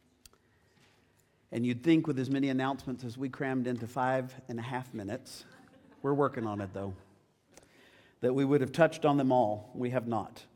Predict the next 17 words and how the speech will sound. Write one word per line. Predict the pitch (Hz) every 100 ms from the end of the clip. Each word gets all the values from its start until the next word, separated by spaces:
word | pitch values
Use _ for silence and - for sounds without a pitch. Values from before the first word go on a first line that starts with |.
| _ _ _ _ -
I |
do | 147 175
want | 147 127
to |
draw | 123 123
attention | 120 143 131 131 120 117 - - - _ _ _ _
back | 123 117 -
to | 117
Daphne | 117 117 117 120 120 113 - - -
and | 101 101 98
to | 104
Randy. | 110 107 95 95 - - _ _ _ _ - _ _ _ _ _ 131
Really | 131 123
appreciate | 131 123 135 127 127
you |
guys | 120 123 117
being | 120 127 117 107 107